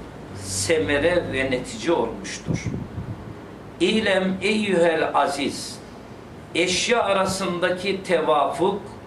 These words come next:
sani'in vahid, ehad olduğuna delalet ettiği gibi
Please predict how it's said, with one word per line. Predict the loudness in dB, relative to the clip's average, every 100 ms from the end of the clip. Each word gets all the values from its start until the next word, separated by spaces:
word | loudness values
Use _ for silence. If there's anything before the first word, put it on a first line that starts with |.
| -16 -16 -16 -16
sani'in | -10 -2 2 4 4 2 0 -2 -2 0 -2 -2 -4 2
vahid, | 2 2 2 0 -2 -6 -4 2
ehad | 2 4 0 0 0
olduğuna | 4 4 2 2 2 4 2 0 -4 -12 -16 -16 -14 -2
delalet | 2 4 4 4 2 2 0
ettiği | -2 2 4 4 2
gibi | -2 0 0